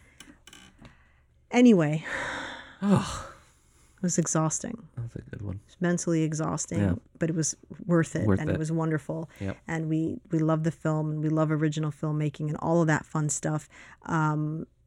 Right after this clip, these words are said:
Speaker 1: yeah, that's it. Shout outs.
Speaker 2: MoGraph.
Speaker 1: MoGraph.
Speaker 2: Yeah.
Speaker 1: And, uh,
Speaker 2: Dot com.
Speaker 1: if you have something that you think is good <laughs> that we
Speaker 2: Good.
Speaker 1: should watch,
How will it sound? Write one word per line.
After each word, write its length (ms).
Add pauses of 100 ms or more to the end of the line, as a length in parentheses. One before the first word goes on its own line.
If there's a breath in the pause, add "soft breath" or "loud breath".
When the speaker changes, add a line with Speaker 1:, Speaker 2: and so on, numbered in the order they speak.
Speaker 1:
yeah, 280 (120)
that's 200
it. 280
Shout 300
outs. 480
Speaker 2:
MoGraph. 460 (120)
Speaker 1:
MoGraph. 720 (340)
Speaker 2:
Yeah. 140 (220)
Speaker 1:
And, 380
uh, 360
Speaker 2:
Dot 220
com. 1040
Speaker 1:
if 160
you 100
have 340
something 760 (280)
that 160
you 100
think 320
is 460 (720)
good 600 (180)
<laughs> 200
that 840
we 120
Speaker 2:
Good. 80
Speaker 1:
should 200
watch, 240